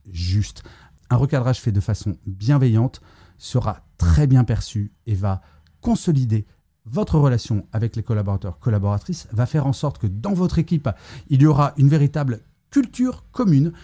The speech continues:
Chacun va fonctionner avec les mêmes règles et il n'y aura pas cette espèce de sentiment diffus qu'il y a des chouchous et des chouchoutes, mais au contraire, que tout le monde est traité à la même enseigne. Et c'est cela la bienveillance,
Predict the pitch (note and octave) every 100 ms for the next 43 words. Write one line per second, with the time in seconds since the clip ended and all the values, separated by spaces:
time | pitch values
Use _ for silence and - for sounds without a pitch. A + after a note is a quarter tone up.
0 | - - - G3+ - G#3 F#3+ E3 D#3+ C#3+
1 | C#3+ C#3+ B2 A2+ A2+ B2 A#2+ D3 C#3+ -
2 | C3+ D#3 D#3 D3 D3+ C#3+ A#2 A2 - -
3 | A2+ G2 - B2+ - C3 A2 A2 A#2 -
4 | - A2+ - G2 F#2+ F2 F#2 - A#2+ -
5 | B2 F#2+ F#2 - C#3+ F#3+ F3+ - - -
6 | - D#3 F3 C#3 - A2 G#2+ - - -
7 | - G#2 - C3 B2 A#2+ A#2 - A2+ A2
8 | G#2+ G2 F#2+ - - G#2+ G2 G2+ F2+ -
9 | F#2 F2+ - _ _ E3 - F#3 - -
10 | G#3+ F#3+ D#3 A2 G#2 G2+ G#2 E2 -